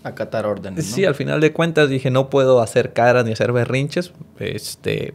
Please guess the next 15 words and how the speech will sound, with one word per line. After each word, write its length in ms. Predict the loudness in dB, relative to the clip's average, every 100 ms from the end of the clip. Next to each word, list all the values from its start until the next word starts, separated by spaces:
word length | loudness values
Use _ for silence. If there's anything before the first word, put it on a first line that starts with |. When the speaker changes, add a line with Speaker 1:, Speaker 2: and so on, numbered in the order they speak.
| -8
Speaker 2:
porque 200 | -8 -4
pues 120 | -2
estás 200 | 0 -2
en 60 | 0
una 180 | -2
final, 340 | -2 0 0 0
¿no? 180 | -2 -6 -10
Y 80 | -4
ahora 180 | 0 0
hay 60 | 2
que 120 | 4
ver 140 | 4
para 180 | 4 4
adelante". 520 | 4 4 2 0 -6 -8 -20 -20 -20 -20 -20 -20 _ -2
Este, 760 | 0 0 -4 -2 0 0 -2